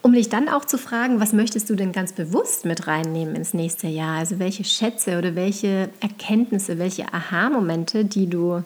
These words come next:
in diesem Jahr gesammelt hast, möchtest du auf jeden Fall mitnehmen?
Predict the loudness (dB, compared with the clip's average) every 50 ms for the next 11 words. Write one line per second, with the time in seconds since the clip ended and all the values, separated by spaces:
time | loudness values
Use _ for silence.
0 | -6 -12 -20 -20 -20 -20 -20 -20 -20 -20 -20 -20 -20 -20 -12 _ 0 2 2 4
1 | 4 2 4 4 6 6 6 6 4 4 2 0 0 2 2 2 2 2 0 -2
2 | -2 -2 -4 -6 -10 -10 _ _ _ _ _ _ 2 4 4 4 2 0 -2 -2
3 | -4 -4 -4 -6 -6 -6 -4 0 2 2 4 4 2 0 0 0 0 2 2 2
4 | 0 0 -4 -8 -8 -6 -6 -8 -8 -10 -10